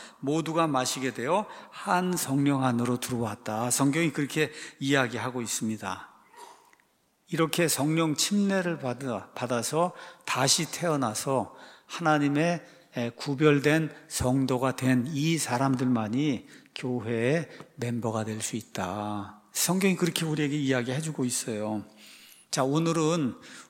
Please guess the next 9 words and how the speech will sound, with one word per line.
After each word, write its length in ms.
왜 600
이 220
주제를 480
먼저 300
이야기하려고 720
하느냐? 760
에, 120
많은 340
분들이 580